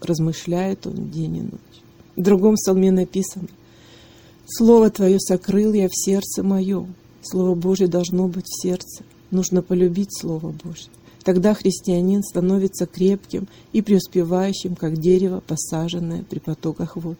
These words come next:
Он хочет, чтобы через общение с Ним мы были благословлены, так как в этом источник нашей жизни. Чтобы мы были, как плодоносящее дерево, чтобы во всем, что мы не будем делать, имели успех.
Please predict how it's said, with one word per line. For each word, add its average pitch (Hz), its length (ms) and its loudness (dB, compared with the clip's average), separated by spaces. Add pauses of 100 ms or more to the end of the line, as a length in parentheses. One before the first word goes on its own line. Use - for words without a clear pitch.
(360)
Он 202 160 4
хочет, 220 420 2
чтобы 185 300 0
через 185 320 0
общение 190 480 2
с - 140 -6
Ним 202 240 0 (320)
мы 190 100 4
были 196 240 6
благословлены, 180 1040 0 (340)
так 190 140 2
как 185 160 2
в 180 80 0
этом 202 380 2
источник - 640 -6
нашей 160 380 -4
жизни. - 400 -10 (420)
Чтобы 220 380 4
мы 202 160 6
были, 208 400 2
как 180 260 0
плодоносящее 190 960 0
дерево, 185 500 -2 (300)
чтобы 196 340 2
во 196 140 6
всем, 226 420 0 (220)
что - 240 0
мы 196 140 6
не 196 80 6
будем 180 320 4
делать, 202 440 0
имели 170 380 -4
успех. 185 420 -6